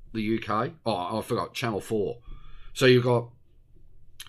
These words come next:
the B B C, I T V, and Channel four for television in the U K. You've got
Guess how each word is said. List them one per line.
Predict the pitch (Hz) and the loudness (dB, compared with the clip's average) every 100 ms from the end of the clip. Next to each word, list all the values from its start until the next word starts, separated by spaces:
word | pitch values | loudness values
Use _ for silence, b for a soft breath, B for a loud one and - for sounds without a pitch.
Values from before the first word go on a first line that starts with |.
| B B B | B B B
the | 113 | 4
B | 131 170 | 8 10
B | 185 | 8
C, | - 151 143 - | 6 4 4 4
I | 131 143 | 4 4
T | 143 135 | 4 2
V, | 127 123 | 6 6
and | 113 | 4
Channel | 117 120 117 | 2 0 0
four | 117 120 113 110 - | 0 2 2 2 -2
for | - | -8
television | - - 131 147 135 113 - 82 - - - - - - - - _ _ | -6 -2 0 2 4 2 2 -6 -10 -20 -20 -20 -20 -20 -20 -20 _ _
in | 113 | 2
the | 110 | 4
U | 101 101 | 2 0
K. | - 92 71 82 - - - | 0 0 0 -4 -8 -14 0
You've | 120 113 | 2 4
got | 123 110 104 | 6 6 4